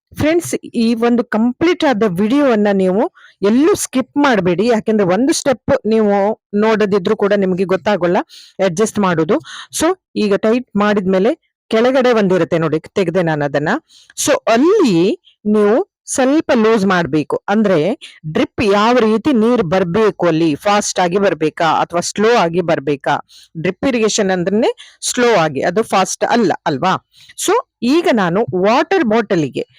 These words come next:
ನಿಮ್ಮ ಮನೆಯಲ್ಲಿ ಸಾಕಷ್ಟು ವಾಟರ್ ಬಾಟಲ್ ಇರುತ್ತೆ ಅಲ್ವಾ? ಎಷ್ಟು ಬೇಕು, ಒಂದ್ ಲೀಟ್ರು, ಹಾಫ್ ಲೀಟ್ರು, ಹ್ಮ್, ಟೂ ಲೀಟ್ರು. ಫ್ರೆಂಡ್ಸ್, ಇನ್ನೊಂದು ವಿಷಯ ಅಂದ್ರೆ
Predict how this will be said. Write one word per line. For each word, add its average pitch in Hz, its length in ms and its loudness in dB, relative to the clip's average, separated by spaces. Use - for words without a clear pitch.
ನಿಮ್ಮ 208 220 0
ಮನೆಯಲ್ಲಿ 196 340 0
ಸಾಕಷ್ಟು 180 760 -2
ವಾಟರ್ 151 300 -2
ಬಾಟಲ್ 151 300 -2
ಇರುತ್ತೆ 143 280 -2
ಅಲ್ವಾ? 139 280 -4
ಎಷ್ಟು 196 420 -2
ಬೇಕು, 165 260 -2
ಒಂದ್ 160 220 -2
ಲೀಟ್ರು, 151 300 -2
ಹಾಫ್ 175 380 0
ಲೀಟ್ರು, 165 380 0
ಹ್ಮ್, 165 680 -4
ಟೂ 240 220 0
ಲೀಟ್ರು. 175 320 0
ಫ್ರೆಂಡ್ಸ್, 269 340 -2
ಇನ್ನೊಂದು 240 420 0
ವಿಷಯ 214 240 -2
ಅಂದ್ರೆ 139 580 -4